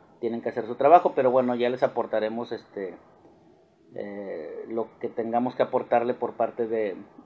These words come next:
del gobierno federal a esa gente que está ahí trabajando en la fiscalía. También comentarles, este, que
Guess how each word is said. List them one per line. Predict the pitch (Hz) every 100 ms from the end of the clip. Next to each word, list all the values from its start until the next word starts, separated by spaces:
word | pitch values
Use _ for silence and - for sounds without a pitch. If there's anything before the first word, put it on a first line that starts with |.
| _ -
del | 120
gobierno | 117 117 120 127
federal | 123 120 117 117 120 - - - _ _ _ _ -
a | 113
esa | 110 117
gente | 113 107 113 135 123
que | -
está | 107 -
ahí | 107
trabajando | 104 113 110 107 101 104 90 - - - _ _ _ _ _ _
en | 113
la | 113
fiscalía. | 110 - 104 110 - - _ _ _ _ _ _ _ -
También | 131 135 143 160
comentarles, | 160 151 127 143 143 160 160 -
este, | 123 - 117 113 110 107 104 95 90 - _ _
que | - 113 110 107 104 101